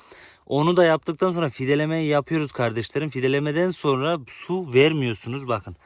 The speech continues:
Su vermezseniz bu şekilde meyveye yatıyor, çiçek açıyor.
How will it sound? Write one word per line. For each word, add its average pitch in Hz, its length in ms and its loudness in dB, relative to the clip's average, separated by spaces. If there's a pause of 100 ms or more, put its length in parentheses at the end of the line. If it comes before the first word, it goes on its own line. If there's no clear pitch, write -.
(420)
Su - 280 -4
vermezseniz 156 760 0
bu 180 100 -6
şekilde 139 600 -4
meyveye 135 560 0
yatıyor, 147 460 -4
çiçek 151 300 -4
açıyor. 139 400 -2